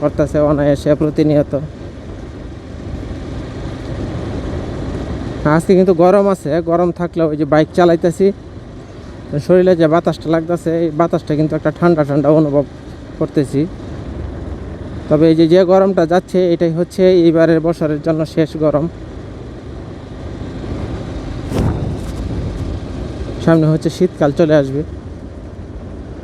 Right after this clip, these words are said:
শীতকালটা হচ্ছে আমার একটা প্রিয় সময়, আমার না শুধু, শীতকাল অধিকাংশ মানুষেরই প্রিয় সময়।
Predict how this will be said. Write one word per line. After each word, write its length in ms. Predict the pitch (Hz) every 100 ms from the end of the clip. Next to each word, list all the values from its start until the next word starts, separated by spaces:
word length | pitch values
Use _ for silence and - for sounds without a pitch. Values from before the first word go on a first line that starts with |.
| -
শীতকালটা 540 | - 202 196 202 170 175
হচ্ছে 420 | 175 175 196 190
আমার 260 | 175 160 165
একটা 220 | - 175
প্রিয় 300 | - 180 156
সময়, 340 | 160 156 156 180 - - - - -
আমার 280 | - 165 196
না 120 | 202
শুধু, 360 | 180 170 139 170 - - - - - - - - -
শীতকাল 440 | - 180 - 165
অধিকাংশ 420 | 160 160 175 190 185
মানুষেরই 540 | 170 175 165 160 147
প্রিয় 260 | 151 160 147
সময়। 340 | 156 139 151